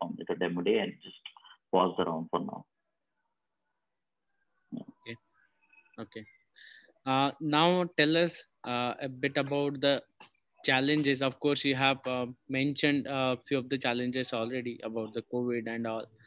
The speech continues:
Speaker 2: Uh, apart from those
Speaker 1: Mm-hmm.
Speaker 2: challenges, what are some of the challenges and failures in particular you have gone through as an entrepreneur?
Speaker 1: Okay.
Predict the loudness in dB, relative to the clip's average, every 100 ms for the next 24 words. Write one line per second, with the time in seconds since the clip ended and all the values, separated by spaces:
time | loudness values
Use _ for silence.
0 | -12 -12 -20 _ _ -4 -2 0 4 4
1 | 4 2 6 6 4 0 -2 -2 -2 2
2 | 2 2 2 2 2 2 4 4 4 2
3 | 2 2 2 0 -4 _ -14 4 6 8
4 | 8 8 4 -10 -20 -20 -4 0 2 2
5 | 2 2 4 6 4 2 0 2 2 0
6 | 0 -2 _ -2 0 2 0 -2 -6 -8
7 | -8 -8 -8 -10 -10 _ _ _ _ _
8 | _ _ _ _ _ _ _ _ _ _
9 | _ _ _ _ -10 -2 0